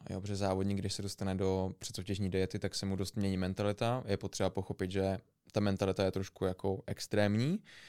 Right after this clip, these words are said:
ehm, a není úplně vhodná pro běžnou populaci, že jo? A je potřeba se potom z toho po závodech vyléčit. A občas mě ten závodník říká,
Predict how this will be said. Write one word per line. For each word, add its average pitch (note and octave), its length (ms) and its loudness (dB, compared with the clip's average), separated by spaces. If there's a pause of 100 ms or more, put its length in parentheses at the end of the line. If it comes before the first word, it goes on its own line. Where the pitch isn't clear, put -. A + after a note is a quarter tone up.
(240)
ehm, G2+ 580 4
a G2 60 0
není G2 240 6
úplně G2+ 200 2
vhodná G2 360 4
pro G2+ 140 0
běžnou G2+ 200 4
populaci, G2+ 440 0
že A2 80 -2
jo? B2+ 120 0
A A2 60 2
je G#2 60 4
potřeba G#2 340 0
se G2+ 100 -2
potom G2 280 -2
z - 40 -8
toho G2+ 160 2
po G#2 120 0
závodech F#2+ 400 2 (100)
vyléčit. F#2+ 540 0
A D#2+ 80 2
občas C#3 460 2 (380)
mě A#2 100 0
ten A#2+ 160 2
závodník A2 380 6
říká, A2 400 2